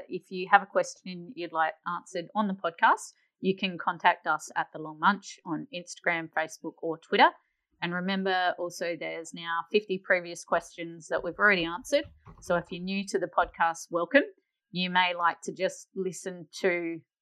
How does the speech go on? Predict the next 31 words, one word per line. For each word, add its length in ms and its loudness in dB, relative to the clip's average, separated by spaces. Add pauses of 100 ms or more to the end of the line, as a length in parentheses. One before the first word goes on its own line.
(340)
this 160 -6
particular 440 -4
episode, 440 4 (420)
um, 280 6
or 240 2
the 100 -2
back 240 8 (160)
catalogue 380 0 (100)
to 100 -18
see 140 -6
if 160 -4
there's 200 -6
something 360 -2
there 360 -4
that 160 -4
you'll 240 -8
find 320 -4 (100)
helpful. 440 -6 (140)
Obviously, 360 -6
those 340 -6
episodes 420 -10
go 160 -4
into 220 -10
more 160 -14
detail 520 -2
than 120 -10
what 140 -16
we 160 -10
have 120 4 (100)
today. 380 8 (720)
And 580 4